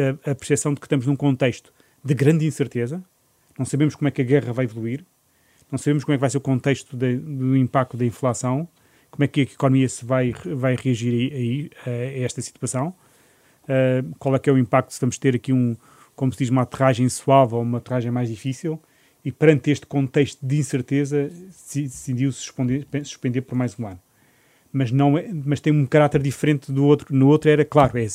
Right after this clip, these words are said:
nós não vamos, era claro que, que a generalidade dos países não ia cumprir aqueles limites. Agora é mais,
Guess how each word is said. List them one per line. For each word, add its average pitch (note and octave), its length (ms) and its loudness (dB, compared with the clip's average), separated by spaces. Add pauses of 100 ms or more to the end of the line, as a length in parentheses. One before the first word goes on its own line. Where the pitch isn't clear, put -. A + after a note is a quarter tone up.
(120)
nós C3+ 240 6
não C#3+ 100 4
vamos, C#3+ 340 0
era D3+ 240 2
claro D3 200 0
que, C#3+ 400 0
que - 140 -2
a - 20 4
generalidade C3+ 380 4
dos - 40 -20
países C3+ 180 0
não C#3+ 80 4
ia C#3+ 160 8
cumprir B2+ 380 0
aqueles A#2+ 300 -2
limites. G#2+ 340 -4 (500)
Agora D3 300 4
é D#3+ 60 6
mais, D3+ 320 0